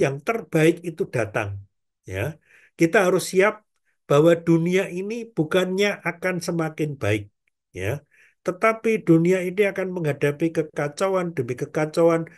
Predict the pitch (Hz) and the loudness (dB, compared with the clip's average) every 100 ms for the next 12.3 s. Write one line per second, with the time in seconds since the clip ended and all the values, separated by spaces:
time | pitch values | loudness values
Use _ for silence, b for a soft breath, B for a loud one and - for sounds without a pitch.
0 | B _ 147 139 151 165 160 156 160 160 | B _ -4 -2 -2 -2 -2 0 2 2
1 | 156 151 - 214 226 226 214 208 190 170 | 0 -4 -6 -4 -4 -2 -2 0 0 2
2 | 165 180 185 185 175 180 180 - b b | 2 2 0 0 -2 -4 -4 -8 b b
3 | _ 160 160 147 143 156 156 127 120 135 | _ 2 2 0 0 -2 -4 -4 -4 -4
4 | 127 117 120 113 117 110 120 113 107 104 | -4 -6 -6 -4 -2 -2 -2 -4 -6 -10
5 | b b b _ 143 147 160 190 190 156 | b b b _ 4 6 6 6 6 4
6 | 160 127 131 127 - 113 113 110 _ 123 | 0 -2 -4 -10 -4 0 0 -2 _ -8
7 | 104 113 104 101 _ _ 101 98 92 82 | -4 -4 -4 -6 _ _ -4 -2 -4 -8
8 | _ _ _ _ _ 87 85 98 101 _ | _ _ _ _ _ -18 -16 -16 -18 _
9 | _ b b _ - 101 98 90 147 233 | _ b b _ -10 -8 -8 2 6 6
10 | - _ _ _ 98 120 208 - _ _ | 4 _ _ _ -4 -2 -2 -8 _ _
11 | _ - 202 196 196 196 202 202 147 - | _ -6 -6 -2 0 4 4 4 2 -6
12 | 151 131 113 | -8 -6 -6